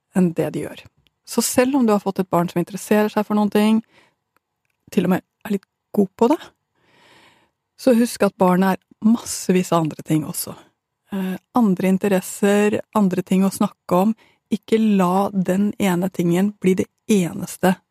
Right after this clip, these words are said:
som dere bruker tid og krefter på hjemme. Det er faktisk det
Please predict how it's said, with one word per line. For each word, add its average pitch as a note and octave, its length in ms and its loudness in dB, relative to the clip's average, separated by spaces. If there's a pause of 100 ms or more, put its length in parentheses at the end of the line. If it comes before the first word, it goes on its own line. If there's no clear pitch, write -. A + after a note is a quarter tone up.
(160)
som F#3 200 2
dere F3 160 0
bruker F3+ 280 -2
tid E3+ 240 0
og - 80 -4
krefter - 320 -8
på F3+ 120 2
hjemme. E3 260 -2 (800)
Det F#3+ 200 2
er F#3 80 -4
faktisk - 440 -8
det - 60 -16